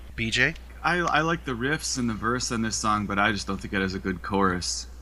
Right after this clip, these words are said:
Speaker 2: I think with several songs on this album, he kinda dropped the ball in the chorus. You know, cool riffs and a cool verse.
Speaker 1: Craig Cohen?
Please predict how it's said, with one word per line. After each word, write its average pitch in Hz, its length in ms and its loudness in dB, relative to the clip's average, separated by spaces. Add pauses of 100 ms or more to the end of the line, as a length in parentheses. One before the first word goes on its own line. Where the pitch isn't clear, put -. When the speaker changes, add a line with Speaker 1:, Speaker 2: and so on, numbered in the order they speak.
(220)
Speaker 2:
I 117 80 4
think 131 240 2
with 107 100 2
several 120 320 4
songs 101 400 2
on 95 140 0
this 98 160 0
album, 98 260 4
he 95 60 -6
kinda 95 280 0
dropped 98 300 2
the 98 60 -4
ball 95 300 0
in 92 100 -2
the 92 80 -4
chorus. 98 640 2 (340)
You 131 80 6
know, 120 140 8
cool 165 300 8
riffs 127 420 6
and 104 100 4
a 98 40 2
cool 117 260 4
verse. 98 640 4 (420)
Speaker 1:
Craig 107 220 -2
Cohen? 117 280 -2